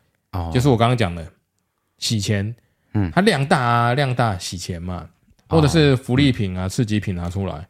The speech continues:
Speaker 1: 可能参差不齐的东西比较有机会。
Speaker 2: 对，或者是我刚刚讲的，就一个东西，
Speaker 1: 嗯。
Speaker 2: 赚一块、五块，别人譬如说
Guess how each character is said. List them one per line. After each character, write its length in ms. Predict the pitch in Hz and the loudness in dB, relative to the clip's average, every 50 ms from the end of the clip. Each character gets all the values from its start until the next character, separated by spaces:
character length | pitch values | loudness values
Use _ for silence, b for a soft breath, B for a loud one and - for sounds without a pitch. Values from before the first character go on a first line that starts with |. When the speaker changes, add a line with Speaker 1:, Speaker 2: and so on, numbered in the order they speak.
| _ _ | _ _
Speaker 1:
可 100 | - 117 | -4 -2
能 180 | 117 123 135 131 | 0 0 2 2
参 180 | - 151 151 | 2 0 0
差 160 | 139 - 156 143 | 0 -2 -4 -4
不 140 | 131 139 | -4 -4
齐 220 | 120 - - 98 92 | -4 -2 -2 -2 -2
的 60 | 92 | -2
东 180 | 90 98 98 90 | -4 -4 -6 -6
西 120 | 87 104 | -6 -8
比 120 | 82 85 | -8 -8
较 160 | - 90 85 82 | -6 -6 -6 -6
有 80 | 73 | -6
机 240 | - - - 80 73 | -10 -14 -16 -16 -16
会。 180 | 71 - 76 73 | -16 -16 -10 -6
Speaker 2:
对， 260 | - 101 95 87 87 - _ _ _ | -4 -4 -4 -4 -8 -14 _ _ _
或 160 | - 165 156 | -2 0 0
者 80 | 139 131 | 2 2
是 120 | - 160 | 2 2
我 140 | 139 117 107 | 2 4 4
刚 120 | 127 120 | 2 2
刚 60 | 123 | 2
讲 160 | 127 120 95 90 | 2 0 0 -2
的， 60 | 87 | -2
就 100 | 90 139 | -4 -4
一 140 | 131 123 117 | -2 -2 0
个 100 | 127 117 | 0 0
东 140 | 117 113 | 2 0
西， 380 | 117 117 117 117 117 117 113 113 _ _ - | 0 0 2 2 2 0 -2 -4 _ _ -8
Speaker 1:
嗯。 200 | 90 90 85 76 82 - _ _ - | -6 -6 -6 -8 -10 -16 _ _ -2
Speaker 2:
赚 180 | - 123 107 92 | -2 0 0 -2
一 40 | 98 | -4
块、 220 | - 123 117 107 | -2 0 0 0
五 100 | 92 85 85 | -2 -6 -10
块， 220 | - - 95 85 101 _ _ _ _ _ _ _ _ _ _ _ | -8 -8 -8 -8 -10 _ _ _ _ _ _ _ _ _ _ _
别 160 | - 131 160 214 | 0 2 2 4
人 320 | 240 208 185 196 208 196 | 4 2 2 0 -2 -4
譬 140 | - - 220 | -2 0 2
如 100 | 175 156 | 2 4
说 180 | 170 180 175 | 2 2 0